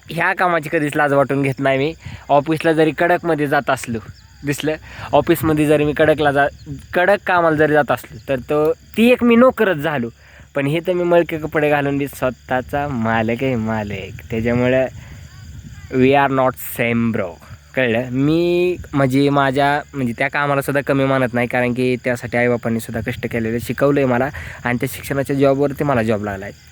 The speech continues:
ते सुद्धा ते एक माझ्या आईवडिलांचं त्या मागं दडलेलं कष्ट आहे आणि हे सुद्धा, त्याच्यामुळे मला दोन्हीकडे करायला लागते. चला, असो, माझी कामं तर राहत राहतील, करत राहतील. आपल्या चॅनलला तोपर्यंत सबस्क्राईब करा, लाईक करा, शेअर करा आणि कमेंट करायला विसरू नका.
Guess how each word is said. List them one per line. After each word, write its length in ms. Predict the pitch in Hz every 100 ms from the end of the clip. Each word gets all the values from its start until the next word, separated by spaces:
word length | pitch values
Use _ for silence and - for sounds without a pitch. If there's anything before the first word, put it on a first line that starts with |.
| -
ते 140 | 139
सुद्धा 300 | 139 135 139 135
ते 80 | 139
एक 160 | 127
माझ्या 320 | 135 131 127 127
आईवडिलांचं 440 | 127 127 127 131 127 -
त्या 180 | 139
मागं 280 | 147 135 131 135
दडलेलं 340 | 127 123 131
कष्ट 280 | 131 147 -
आहे 100 | 123 139 - - -
आणि 600 | 117 113 127 123 127 127 - - - - - -
हे 160 | 143
सुद्धा, 280 | 135 117 71 - - - -
त्याच्यामुळे 360 | 123 127 131 131
मला 240 | 131 131
दोन्हीकडे 480 | 127 139 131 127 135
करायला 240 | 139 120
लागते. 280 | 117 - 131 - - - -
चला, 200 | 165 180 180
असो, 340 | 156 - 160
माझी 320 | 160 147 135 139
कामं 240 | 143 139 131
तर 100 | 131
राहत 240 | 139 135
राहतील, 420 | 143 131 147 160 156
करत 320 | - 135 131 139
राहतील. 280 | 127 135 135
आपल्या 280 | 139 143 139
चॅनलला 320 | 151 143 135
तोपर्यंत 420 | 151 170 127 123 123
सबस्क्राईब 400 | 147 - 170 160
करा, 200 | 160 160
लाईक 280 | 143 151 147
करा, 160 | 143 143
शेअर 260 | - 151 139
करा 160 | 123 120 - - -
आणि 160 | 135 135
कमेंट 300 | 165 180 185
करायला 440 | 160 135 123 127 143
विसरू 460 | 147 147 - 147 127
नका. 260 | 101 -